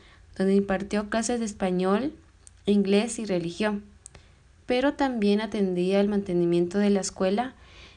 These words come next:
y entrenaba un equipo de fútbol de los alumnos. Fue enviado a una escuela misionera de Nicaragua, pero fue re-, obligado a regresar a los Estados Unidos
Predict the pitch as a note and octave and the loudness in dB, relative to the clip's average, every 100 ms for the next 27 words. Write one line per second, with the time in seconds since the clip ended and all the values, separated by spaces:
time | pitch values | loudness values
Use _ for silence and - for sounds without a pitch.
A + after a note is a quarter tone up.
0 | - A3 G#3+ G#3 G#3 G#3 A3+ B3+ A#3+ G3+ | -14 -6 -4 -2 0 2 2 2 -2 -6
1 | G3+ A3+ G#3 G3+ G#3 G3+ A3 A#3+ A#3 G#3+ | -6 -2 0 0 -2 -4 -2 -2 -2 -4
2 | F3+ F3+ E3+ E3 D#3+ F3 - - _ _ | -4 -4 -4 -4 -8 -10 -16 -20 _ _
3 | - - - - - - C4 C4+ C4+ C#4 | -20 -20 -20 -20 -20 -4 0 2 4 4
4 | C#4+ C#4 C#4 - A#3 B3 A#3 G#3 G3 F#3+ | 4 2 0 -2 -2 0 -2 -2 0 0
5 | G#3 G#3+ F#3+ F3 - E3+ F3+ F3 - - | 0 0 0 -2 -2 0 0 0 -6 -12
6 | - - - - - - F#3+ G3 A3 G#3+ | -20 -18 -18 -16 -12 -4 -4 -2 -2 0
7 | A#3+ G#3+ - - G#3 G3+ G3 F3+ F#3+ G#3+ | 0 -2 -8 -4 0 2 2 2 2 2
8 | C4+ C#4+ - - - F#3 F#3 E3+ F3 G3+ | 0 -4 -8 -18 -6 -4 -2 -2 -2 0
9 | G3 G#3 G3+ G3 - F#3+ G3+ A3 A#3 A3 | 0 0 -4 -4 0 2 2 -2 -4 -4
10 | A#3 B3+ | -4 -8